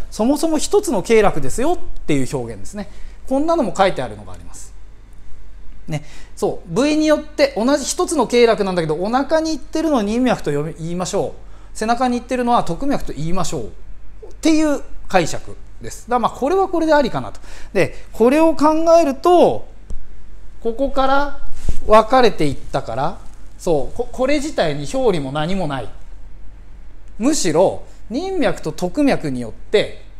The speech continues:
細胞が二つになりましたよね。右と左が生まれたことによって、この任脈、特脈を境に、陰陽が分かれているから、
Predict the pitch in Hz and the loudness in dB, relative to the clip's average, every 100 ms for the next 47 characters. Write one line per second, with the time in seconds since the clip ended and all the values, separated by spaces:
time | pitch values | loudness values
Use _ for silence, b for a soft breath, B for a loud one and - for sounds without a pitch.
0 | - - - 277 302 285 254 233 - 320 | -16 -8 -2 0 2 2 2 0 2 0
1 | 339 254 147 127 - 120 220 - - - | 2 0 0 -2 -8 -6 -8 -8 -18 -18
2 | - - 147 160 190 254 277 - 330 - | -18 -12 -4 -2 0 0 -2 2 0 0
3 | - - 190 185 254 269 262 254 254 262 | -6 -8 -2 2 2 4 4 6 4 2
4 | 254 254 233 180 147 139 - 196 117 B | 0 -2 -2 -4 -4 -6 -2 0 0 B
5 | B B - - 214 277 320 196 220 294 | B B -12 -4 -2 0 -2 -4 -6 -6
6 | 349 262 180 - 190 269 247 165 123 - | -4 -4 -4 -4 -6 -4 -6 -6 -8 -8
7 | 190 208 - 302 302 262 277 285 - - | -8 -8 2 4 4 2 0 0 -2 -12
8 | - - 233 233 175 135 151 185 151 104 | -10 -4 -2 -2 -2 -4 -4 -2 -2 -4
9 | - - - - - - - - - - | -4 -4 -6 -10 -12 -12 -14 -18 -18 -18
10 | - - - - - - 226 254 - 185 | -18 -18 -18 -20 -20 -16 0 2 2 0
11 | 170 160 147 123 107 113 131 127 | 0 2 -2 -4 -8 -8 -8 -8